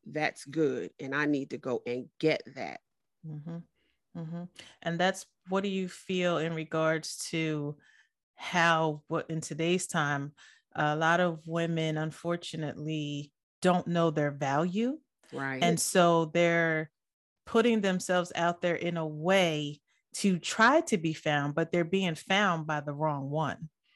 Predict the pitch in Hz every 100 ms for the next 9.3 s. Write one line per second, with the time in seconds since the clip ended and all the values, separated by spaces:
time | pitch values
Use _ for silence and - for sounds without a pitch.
0 | _ _ _ _ _ _ 151 165 147 -
1 | _ _ - 147 156 139 - 190 220 185
2 | 196 202 226 220 190 185 190 196 - 151
3 | 139 220 208 175 - 214 185 - 160 151
4 | - 247 311 339 320 185 151 143 - 139
5 | 127 76 - - _ - 165 151 180 180
6 | 180 - - 247 277 240 175 147 147 156
7 | - _ _ _ _ _ - 156 214 214
8 | 220 202 208 - 156 - 180 214 147 127
9 | 160 - -